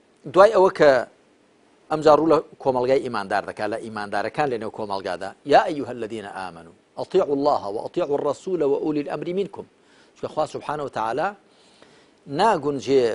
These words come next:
فەرمان بە جوولەکەیەک، بە نەسڕانیەک، بە زەردەشتیەک، بە مەجووسیەک بکە، ئیتاعی خوا و پێغەمبەری خوا بکە عەلەیهی سەڵات وسەلام. کەسێک بڕوای بە ئەسڵی دین نەبێ، پابەند ناکرێ بە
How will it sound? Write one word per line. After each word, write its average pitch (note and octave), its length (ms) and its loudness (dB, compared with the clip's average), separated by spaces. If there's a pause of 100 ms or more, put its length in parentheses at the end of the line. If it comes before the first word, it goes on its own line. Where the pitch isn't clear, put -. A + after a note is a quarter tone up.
(140)
فەرمان D3+ 460 4 (100)
بە B2 80 0
جوولەکەیەک، A#2+ 640 2
بە B2 80 0
نەسڕانیەک، B2 640 0
بە A#2 80 -4
زەردەشتیەک، A2+ 640 -4
بە A#2 120 -2
مەجووسیەک A2 640 -4
بکە، E3+ 200 2 (460)
ئیتاعی C3 360 -2
خوا B2+ 160 -4
و A2 80 -6
پێغەمبەری G#2 340 -10
خوا G#2 180 -8
بکە F#2+ 180 -16
عەلەیهی F#2 240 -16
سەڵات F#2+ 220 -20
وسەلام. - 300 -20 (580)
کەسێک F#3 360 2
بڕوای D3+ 300 6
بە D#3+ 120 6
ئەسڵی D3+ 340 2
دین D3 200 0
نەبێ، D3+ 260 4
پابەند D3+ 420 2
ناکرێ G3+ 360 2
بە B2 160 -2